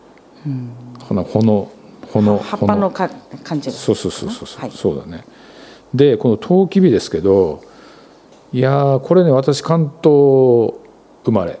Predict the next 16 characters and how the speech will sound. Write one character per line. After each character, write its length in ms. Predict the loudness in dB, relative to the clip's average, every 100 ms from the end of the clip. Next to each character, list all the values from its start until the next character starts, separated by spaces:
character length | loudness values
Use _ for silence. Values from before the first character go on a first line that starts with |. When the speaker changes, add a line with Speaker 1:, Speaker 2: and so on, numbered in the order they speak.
| -20 _ _ _ -12
Speaker 2:
関 200 | -4 -2
東 180 | -2 0
育 180 | 0
ち 140 | -2 -6
な 60 |
ん 80 | -14
で 60 | -16
す 80 | -12
け 80 |
ど、 260 | -8 -8 -10 -18 _ _ -20 -20 -10
あ 120 | -6
の、 460 | -4 -4 -4 -6 -6
う 120 | -4
ち 300 | -4 0 2
で 160 | 4 4
も 260 | 2 -2